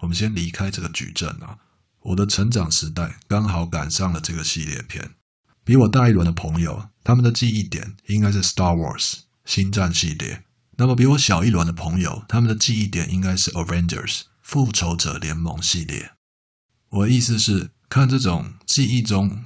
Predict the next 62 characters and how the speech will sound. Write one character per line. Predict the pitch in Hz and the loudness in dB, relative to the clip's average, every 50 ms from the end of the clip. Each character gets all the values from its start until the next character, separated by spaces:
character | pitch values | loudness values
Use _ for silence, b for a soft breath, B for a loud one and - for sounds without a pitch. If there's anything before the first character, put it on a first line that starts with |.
| - - | -4 0
印 | 139 131 120 107 | 2 2 2 2
象 | 104 117 117 107 98 | 2 2 4 4 2
非 | 92 104 104 | 2 2 2
常 | 95 90 90 | 2 2 2
深 | 90 - - 101 101 101 | 2 2 2 2 2 2
刻 | 98 - 110 101 85 | 0 0 0 0 0
的 | 87 80 80 | -2 -2 -2
电 | 82 98 90 82 | -2 -2 -2 -2
影 | 76 - 50 - | -4 -6 -10 -12
啊， | 85 - - - | -14 -14 -10 -4
重 | - - 98 98 107 | 0 2 2 4 4
新 | 107 107 113 117 117 | 2 2 2 2 0
复 | 120 - 113 92 | 0 0 0 0
活， | 80 - - - - - - - - b b b b b b b | -2 -4 -8 -10 -10 -10 -12 -14 -18 b b b b b b b
它 | b 139 151 | b 2 2
已 | 135 | 4
经 | 135 135 135 | 4 2 2
不 | 139 143 131 | 2 0 0
只 | 110 92 | 0 0
是 | 92 107 110 107 104 104 | 0 0 0 0 0 0
电 | 101 135 120 95 | 0 0 0 0
影 | 80 80 | -2 -2
故 | - 101 98 87 | -4 -4 -2 -2
事 | - - 92 82 | -2 -2 -2 -4
而 | 73 67 67 69 | -6 -8 -10 -10
已 | 58 50 52 | -10 -12 -12
啊， | 58 62 65 - | -12 -12 -12 -8
拍 | - 92 92 | -6 -6 -4
片 | 98 95 92 | -2 -2 -2
的 | 87 | -2
技 | 85 - 104 95 | -2 -2 -2 -2
术 | 87 - 104 98 87 85 | -2 -2 -2 -2 -2 -2
啊， | 82 82 82 80 78 | -2 -4 -6 -6 -8
演 | 80 80 80 | -8 -8 -6
员 | 85 85 87 92 | -4 -4 -4 -4
表 | 92 82 76 82 | -4 -6 -6 -4
现 | 87 - 95 87 85 | -4 -4 -4 -4 -4
种 | 82 80 78 82 | -6 -8 -8 -8
种 | - - 65 78 | -8 -10 -10 -10
这 | 90 90 | -8 -8
些 | 92 92 92 92 | -6 -6 -6 -4
看 | - 117 107 | -4 -4 -2
得 | 92 85 | -4 -4
到 | - 101 90 73 | -4 -4 -4 -4
的 | 67 67 - | -6 -10 -12
点 | - - - - - - - | -10 -10 -12 -12 -12 -14 -14
哦， | - - - b b b b b _ _ _ _ _ _ _ _ - | -16 -16 -18 b b b b b _ _ _ _ _ _ _ _ 0
更 | 147 147 139 120 | 2 4 4 4
多 | 113 117 117 117 | 4 2 2 2
的 | 110 107 | 2 0
是 | 104 - - 117 110 104 107 | 0 0 0 0 0 0 -2
一 | 110 | -2
种 | 107 95 85 71 67 80 82 | -2 -4 -4 -6 -6 -6 -2
时 | - - - 90 92 92 | -2 -2 0 0 -2 -2
间 | 92 101 101 101 | 0 0 0 0
的 | 98 87 | 0 0
魅 | 90 101 95 85 80 | 0 0 0 -2 -2
力， | 80 87 85 - 85 101 - | -4 -6 -6 -8 -10 -10 -6
时 | - - - 95 | -4 -2 -2 -2
间 | 98 110 110 107 107 | -2 -2 -2 -2 -2
加 | - - 101 98 98 | -2 0 0 0 0
成 | 98 - - | -2 -4 -6